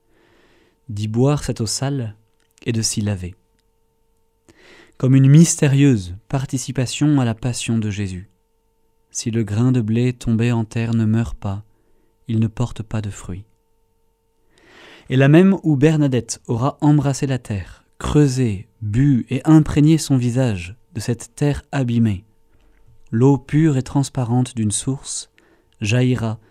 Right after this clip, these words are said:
dans la nuit du vingt-cinq au vingt-six février. C'était du côté droit de la grotte.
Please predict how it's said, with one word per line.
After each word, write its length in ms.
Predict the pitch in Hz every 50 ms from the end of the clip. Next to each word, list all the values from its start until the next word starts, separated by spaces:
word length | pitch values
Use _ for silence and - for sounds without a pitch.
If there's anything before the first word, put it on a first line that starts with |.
| _ _ _ _ _ _ -
dans 100 | - 120
la 120 | 120 120 117
nuit 260 | 117 120 127 139 135
du 120 | 120 120
vingt-cinq 640 | 113 120 117 113 104 - - 117 113 113 - - - _
au 100 | - 123
vingt-six 360 | 110 113 117 113 107 - 113
février. 540 | 104 - 117 107 104 104 101 90 87 85 95 _ _ _ _ _ _ _ _ _ _ _ _ _ _ _ _ _ _ _ _ _ _ _ _ _ _ _ _ _ _ -
C'était 320 | - - 120 - 131 123
du 100 | 123 123
côté 240 | - - 120 - 117
droit 420 | 104 107 98 110 113 107 104 - - _ -
de 80 | 107 107
la 140 | 104 104
grotte. 460 | 92 95 87 92 - - - - -